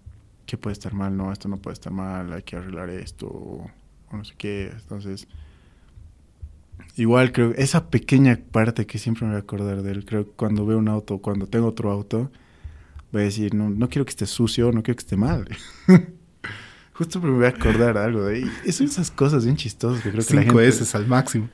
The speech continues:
Speaker 1: Exacto, o sea, es bien loco, ¿no? Pero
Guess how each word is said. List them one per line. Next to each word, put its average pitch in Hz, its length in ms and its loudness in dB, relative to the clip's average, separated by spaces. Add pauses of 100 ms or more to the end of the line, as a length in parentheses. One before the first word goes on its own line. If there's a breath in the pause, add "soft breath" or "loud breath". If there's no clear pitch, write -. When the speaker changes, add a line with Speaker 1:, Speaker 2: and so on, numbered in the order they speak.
(340 loud breath)
Speaker 1:
Exacto, 135 580 2
o - 40 0
sea, 127 120 2
es 139 100 -4
bien 151 240 0
loco, 120 360 -2
¿no? 113 160 -2
Pero 110 420 -4